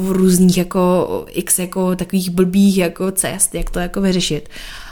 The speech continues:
A pak jsem si říkala, "Hele, nebo, nebo prostě zkusíme ještě jako jet a třeba to přestane."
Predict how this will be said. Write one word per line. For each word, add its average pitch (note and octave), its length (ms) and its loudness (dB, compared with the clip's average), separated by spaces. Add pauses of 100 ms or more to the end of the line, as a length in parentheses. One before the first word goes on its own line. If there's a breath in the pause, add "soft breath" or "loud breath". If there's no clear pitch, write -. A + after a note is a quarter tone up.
(180 loud breath)
A D#3+ 80 -10
pak - 260 -6
jsem F3 120 0
si F3 120 0
říkala, E3 240 -2
"Hele, A3+ 380 0
nebo, F3+ 340 -2 (340 loud breath)
nebo F#3 200 -2
prostě G3+ 380 -4
zkusíme - 440 -4
ještě - 240 -10
jako G3+ 200 -8
jet F#3+ 300 -6 (100)
a - 60 -10
třeba G3+ 320 -6
to G#3+ 120 -12
přestane." D3 600 -8